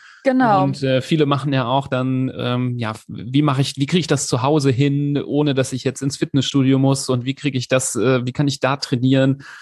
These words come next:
Speaker 2: Und, ähm, das ist ja quasi für jeden dann irgendwie möglich.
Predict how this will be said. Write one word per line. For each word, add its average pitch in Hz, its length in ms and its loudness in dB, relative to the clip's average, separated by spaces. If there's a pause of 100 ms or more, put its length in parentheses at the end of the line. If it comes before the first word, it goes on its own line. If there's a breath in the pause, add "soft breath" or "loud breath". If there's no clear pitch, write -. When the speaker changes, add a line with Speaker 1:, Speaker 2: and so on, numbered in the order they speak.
(160 loud breath)
Speaker 2:
Und, 127 320 -2
ähm, 127 340 0
das 131 180 0
ist 165 140 0
ja 151 60 2
quasi 139 280 0
für - 140 -6
jeden 143 300 0
dann 135 140 0
irgendwie 127 340 0
möglich. 139 560 0